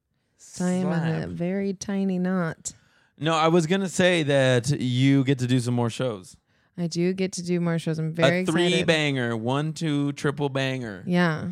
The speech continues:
Speaker 2: More. You've only done single boys.
Speaker 1: Yeah.
Speaker 2: Only done single dogs. This is a whole, you're up, you're moving into a different echelon. What, first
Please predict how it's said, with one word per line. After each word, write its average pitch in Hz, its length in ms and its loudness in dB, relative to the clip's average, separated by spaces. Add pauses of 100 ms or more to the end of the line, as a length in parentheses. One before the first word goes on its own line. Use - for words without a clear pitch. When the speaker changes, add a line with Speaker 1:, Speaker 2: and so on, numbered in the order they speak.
(140)
Speaker 2:
More. 139 720 0
You've 135 240 0
only 190 200 -2
done 175 200 -4
single 190 300 0
boys. 147 380 2 (760)
Speaker 1:
Yeah. 175 280 -2 (480)
Speaker 2:
Only 127 220 -2
done 156 160 2
single 165 260 0
dogs. 131 420 0 (720)
This 127 180 2
is 127 100 -2
a 131 60 0
whole, 139 280 2
you're 135 280 0
up, 147 240 2
you're 135 140 4
moving 165 280 4
into 156 280 2
a 139 60 4
different 139 380 0
echelon. 110 680 -2 (340)
What, 185 340 2 (100)
first - 400 -2